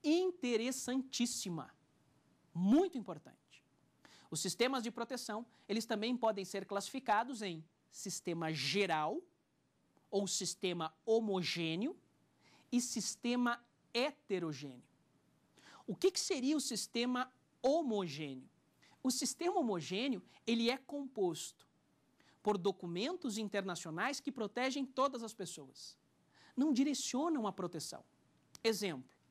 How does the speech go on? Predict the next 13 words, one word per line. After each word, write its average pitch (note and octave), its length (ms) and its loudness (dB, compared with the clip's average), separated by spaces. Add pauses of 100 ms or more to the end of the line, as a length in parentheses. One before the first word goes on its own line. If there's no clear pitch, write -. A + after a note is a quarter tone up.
(200)
<clears throat> G#3+ 300 2 (1200)
Declaração C4 800 0
Universal A#3+ 500 -2
dos A3 120 -6
Direitos G3+ 400 -2
Humanos G#3+ 640 -6 (300)
de C4 160 2
mil B3 240 4
novecentos G#3+ 580 -4
e G#3 40 0
quarenta F#3 320 -2
e A3 60 -6
oito. F3+ 380 -10